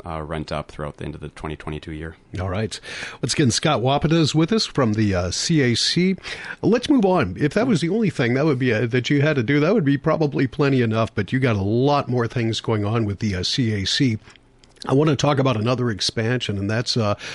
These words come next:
Speaker 2: you're offering services now, food shelf services, uh, for Faribault. Tell us how
Speaker 1: Mm-hmm.
Speaker 2: that came about.
Speaker 1: Yeah, well, again, that's a, that's a story that happened on top of what everybody else in our community's experienced with,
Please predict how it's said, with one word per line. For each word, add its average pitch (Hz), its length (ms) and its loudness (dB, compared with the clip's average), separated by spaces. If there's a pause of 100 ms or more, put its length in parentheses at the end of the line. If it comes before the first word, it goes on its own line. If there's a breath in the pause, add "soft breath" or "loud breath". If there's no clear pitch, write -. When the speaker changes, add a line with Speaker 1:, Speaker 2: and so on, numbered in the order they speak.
(160 loud breath)
Speaker 2:
you're 117 160 4
offering 120 280 2
services 123 560 2
now, 110 360 2
food 160 320 0
shelf 110 260 -2
services, 104 800 -2
uh, 98 100 -2
for - 140 -6
Faribault. 131 560 0
Tell 131 200 2
us 110 120 0
how 127 120 0
Speaker 1:
Mm-hmm. - 100 -2
Speaker 2:
that 110 160 -4
came 90 160 -4
about. - 360 -10 (340 loud breath)
Speaker 1:
Yeah, 110 460 2
well, 123 340 2
again, 110 300 0
that's 117 180 0
a, 117 440 2 (520 loud breath)
that's - 160 -4
a 131 60 0
story 123 320 2
that 117 120 2
happened 113 400 0
on 98 100 2
top 101 260 -2
of 95 140 -6
what 98 140 0
everybody 95 300 -2
else 87 260 -2
in 95 60 -4
our 85 80 -4
community's 85 400 -6
experienced 82 640 -8
with, 82 380 -8